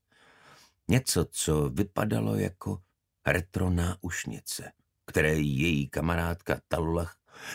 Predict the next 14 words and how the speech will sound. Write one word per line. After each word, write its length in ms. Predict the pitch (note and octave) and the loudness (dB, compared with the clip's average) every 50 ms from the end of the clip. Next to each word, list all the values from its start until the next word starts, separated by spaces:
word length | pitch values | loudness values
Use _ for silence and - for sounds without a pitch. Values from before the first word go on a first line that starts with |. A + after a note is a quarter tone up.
| - | -2
koupila 540 | - E2 F2 F2 D#2+ - - G#2 G2 F#2 F2+ | 2 4 4 4 4 2 0 2 2 2 2
v 80 | D#2+ B1 | 0 0
bižuterii 580 | A#1+ C2+ C#2+ D#2 D#2+ - F2 E2 E2+ D#2 C#2 | 0 -2 0 -2 -2 -2 -2 -2 -2 -2 -2
Claire's 600 | - - C2 C2+ C#2 C#2 D2 - - - - - - _ - | -2 -2 0 0 2 0 0 -2 -2 -4 -6 -8 -10 _ -10
při 160 | - - D#2 | -4 -2 0
výletu 480 | D#2+ E2+ E2 E2 E2 E2 - - E2+ | 0 0 0 0 -2 -4 -2 -2 -4
do 160 | D#2+ D2 D#2 D2 | -2 0 0 0
Norwiche. 680 | C2+ C2 C2 C2+ B1 A1+ A1+ A1 - - - - - - _ _ _ _ _ _ _ _ _ _ _ _ _ _ _ _ _ _ _ _ _ _ _ _ _ - | 0 -2 -4 -6 -6 -8 -10 -10 -10 -12 -12 -12 -14 -16 _ _ _ _ _ _ _ _ _ _ _ _ _ _ _ _ _ _ _ _ _ _ _ _ _ -10
Vzpomněla 440 | - - D2+ D2 D#2+ E2 F#2 F#2+ | -4 -2 0 2 2 2 2 2
si, 200 | F2+ - - F2 - _ _ _ _ _ _ _ _ _ _ _ _ _ _ _ _ _ _ _ _ _ _ _ _ _ _ - | 0 -2 -4 -6 -10 _ _ _ _ _ _ _ _ _ _ _ _ _ _ _ _ _ _ _ _ _ _ _ _ _ _ -6
že 120 | - - B2+ | -4 -2 -2
se 160 | - - F2 | 0 0 -2
tomu 300 | - - - D#2 E2 E2+ | -2 -2 -2 0 2 2
říká 400 | C#2+ D2+ D2 - - E2+ E2 E2 | 2 0 -2 -2 -4 -6 -6 -6